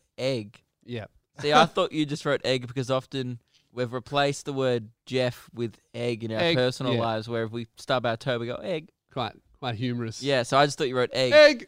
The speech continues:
Speaker 1: to
Speaker 2: no.
Speaker 1: make me snigger during the podcast every
Speaker 2: No,
Speaker 1: time I
Speaker 2: this
Speaker 1: looked at the
Speaker 2: is,
Speaker 1: whiteboard.
Speaker 2: I've actually written egg for a reason.
Speaker 1: <laughs> Okay, cool. Tell me about
Speaker 2: So,
Speaker 1: the egg.
Speaker 2: Luke, I was, uh, I've been having, uh, two eggs
Speaker 1: Egg.
Speaker 2: every day. Egg. Um, and something crazy happened, right?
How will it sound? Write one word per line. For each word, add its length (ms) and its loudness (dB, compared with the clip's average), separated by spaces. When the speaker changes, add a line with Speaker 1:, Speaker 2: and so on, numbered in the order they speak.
Speaker 1:
to 60 -8
Speaker 2:
no. 160 4
Speaker 1:
make 120 -2
me 100 -4
snigger 400 -2
during 200 -8
the 80 -10
podcast 500 -4
every 40 2
Speaker 2:
No, 160 6
Speaker 1:
time 40 4
I 20 2
Speaker 2:
this 120 -2
Speaker 1:
looked 120 0
at 100 -2
the 80 -2
Speaker 2:
is, 40 -2
Speaker 1:
whiteboard. 220 0
Speaker 2:
I've 320 2
actually 420 -2
written 360 -6
egg 380 4
for 240 2
a 60 4
reason. 460 0
Speaker 1:
<laughs> 100 2
Okay, 340 -2
cool. 280 -12
Tell 120 0
me 60 4
about 120 4
Speaker 2:
So, 80 0
Speaker 1:
the 200 -8
egg. 220 -2
Speaker 2:
Luke, 300 0
I 160 0
was, 280 -2
uh, 300 0
I've 80 -6
been 160 -2
having, 420 -2
uh, 260 -8
two 220 -4
eggs 400 -6
Speaker 1:
Egg. 180 -4
Speaker 2:
every 220 -2
day. 200 -8
Egg. 240 -8
Um, 440 -2
and 520 -2
something 260 -6
crazy 380 -6
happened, 400 -14
right? 260 -8